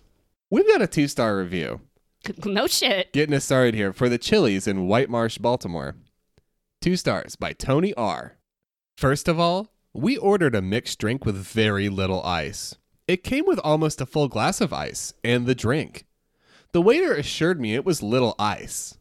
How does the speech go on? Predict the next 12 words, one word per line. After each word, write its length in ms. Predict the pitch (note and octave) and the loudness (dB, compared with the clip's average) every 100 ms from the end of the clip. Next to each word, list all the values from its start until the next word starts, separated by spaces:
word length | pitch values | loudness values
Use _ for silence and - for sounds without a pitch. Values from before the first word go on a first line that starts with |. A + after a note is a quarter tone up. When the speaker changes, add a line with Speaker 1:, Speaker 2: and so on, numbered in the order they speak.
| _ _ | _ _
Speaker 1:
Lol. 500 | F#2+ F#2+ F2 D#2+ F2+ _ _ _ _ - - - - _ - _ - - - - - | -6 -2 -2 -2 -6 _ _ _ _ -20 -16 -16 -16 _ -20 _ -20 -18 -18 -6 -2
I 140 | F#3 | 0
sent 300 | - F#4 F#4+ | 2 0 4
it 140 | C#4+ | 4
back 340 | F3+ F3 - - | 2 0 -2 -2
and 120 | D3 - | -6 0
said, 220 | G#3 D#3+ | 0 0
'Make 280 | C#3+ F3+ F#4 | 0 2 2
it 80 | D#4 | 2
with 180 | A3+ | 2
no 220 | D#3 D3+ E3 | 4 4 4
ice.' 580 | C#3+ C#3+ - - - | 2 0 -2 -8 -10